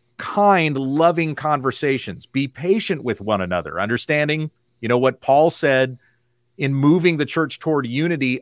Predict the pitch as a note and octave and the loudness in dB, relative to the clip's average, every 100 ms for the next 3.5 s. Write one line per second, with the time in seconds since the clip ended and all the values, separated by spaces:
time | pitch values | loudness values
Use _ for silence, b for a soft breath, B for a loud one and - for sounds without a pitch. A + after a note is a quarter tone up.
0 | - C#3+ E3 C#3+ A#2+ - _ _ _ - | -2 -2 2 2 2 0 _ _ _ -2
1 | A#2 A2+ - G#3 B3 - C#3 A#2 - G2+ | 0 0 2 4 4 2 0 0 0 -4
2 | G#2 - B2 D#3+ D#3 C#3+ - D#3+ - E3 | -4 -8 -2 0 0 -2 -2 -2 -2 -2
3 | G3 F#3+ F2+ - | -2 -4 -10 -12